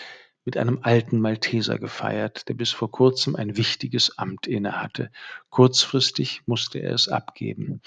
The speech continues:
Ich glaube, er fühlte sich immer ein wenig überfordert. Als wir die Messe feierten und das Evangelium von heute lasen,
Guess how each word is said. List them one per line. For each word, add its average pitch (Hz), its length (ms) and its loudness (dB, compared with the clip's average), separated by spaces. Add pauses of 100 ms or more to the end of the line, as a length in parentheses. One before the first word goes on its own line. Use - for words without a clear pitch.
(280)
Ich - 160 -6
glaube, 156 340 4
er - 80 0
fühlte 139 320 4
sich 123 320 0
immer 131 240 6
ein 113 200 0
wenig 113 300 0
überfordert. 110 840 0 (460)
Als - 180 4
wir 113 80 0
die 110 100 0
Messe 127 320 10
feierten 107 560 -2
und 127 140 -2
das 143 120 0
Evangelium 131 720 2
von 110 280 -4
heute 127 260 4
lasen, 120 640 4